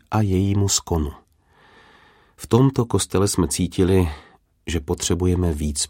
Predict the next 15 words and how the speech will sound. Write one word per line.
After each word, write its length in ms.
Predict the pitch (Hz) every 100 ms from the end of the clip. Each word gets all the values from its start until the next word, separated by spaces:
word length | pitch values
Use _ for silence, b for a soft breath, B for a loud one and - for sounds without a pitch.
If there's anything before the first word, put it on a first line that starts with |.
| -
pokoje. 480 | - - - - - _ _ _ _ _ _ _ _ _ -
Často 420 | 113 113 - 107
jsme 220 | - 98
se 160 | - 82
do 100 | 82
něho 260 | 82 78
chodívali 520 | 73 78 71 71 67
modlit. 420 | 64 60 50 - - _ _ _ _ _ _ _ _ _ _ _ _ _ _ _ _ _ _ -
Jednou 380 | 120 151 147
z 80 | 95
výhod 520 | 92 107 147 127 87
života 420 | 76 78 98 113 90
v 80 |
Jeruzalémě 640 | 80 95 95 98 104 95 76
bylo, 380 | 80 87 95